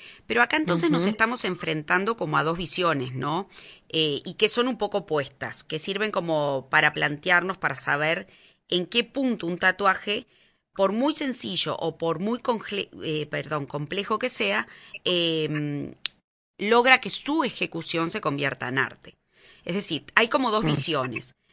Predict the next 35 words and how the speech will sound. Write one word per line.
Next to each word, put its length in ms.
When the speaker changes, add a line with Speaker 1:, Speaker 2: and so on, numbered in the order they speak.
Speaker 1:
La 180
primera, 640
que 220
es 160
la 200
que 100
hace 580
alusión 920
a 100
la 140
creación 580
desde 240
cero 400
de 80
un 80
diseño 640
y 120
que 120
puede 240
o 60
no 120
contener 440
un, 520
como 200
un 80
sentimiento 920
por 180
parte 260
del 120
artista 380
y 20
por 180
parte 260
del 160
portador. 600